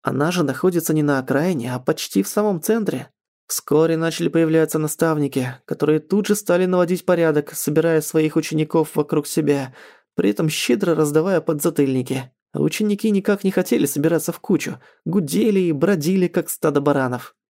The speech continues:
Ирена, заметив свою наставницу, тут же побежала к ней, переговорила и пришла ко мне. «Мор», шепнула она мне на ухо.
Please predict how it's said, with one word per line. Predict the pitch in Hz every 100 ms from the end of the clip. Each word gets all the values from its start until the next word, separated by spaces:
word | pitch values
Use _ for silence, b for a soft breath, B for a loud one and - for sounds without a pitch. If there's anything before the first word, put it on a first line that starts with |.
| 147
Ирена, | 151 160 165 143 143
заметив | 135 151 156 151
свою | - 175 180
наставницу, | 160 165 196 185 160 - 135 135 -
тут | 220
же | 190
побежала | 185 170 160 196 175
к | -
ней, | 196 202 160 B B _
переговорила | 233 185 170 165 196 190 175
и | 190
пришла | 190 190 - 160
ко | 156
мне. | 151 139 127 127 _ _ _ _ _ _
«Мор», | - 175 190 160 - _ _ _
шепнула | - 170 175 170 160
она | 156
мне | 156 156
на | 160 151
ухо. | 143 147 -